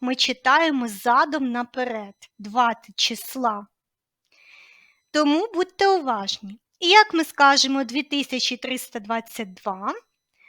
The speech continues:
ми скажемо «zweitausenddreihundert».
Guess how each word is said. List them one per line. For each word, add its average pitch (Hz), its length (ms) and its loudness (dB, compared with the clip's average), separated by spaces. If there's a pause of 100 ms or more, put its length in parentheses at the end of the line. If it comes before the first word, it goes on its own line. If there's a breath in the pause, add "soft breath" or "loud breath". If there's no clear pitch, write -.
ми 294 140 2
скажемо 294 760 2
«zweitausenddreihundert». 285 4000 -2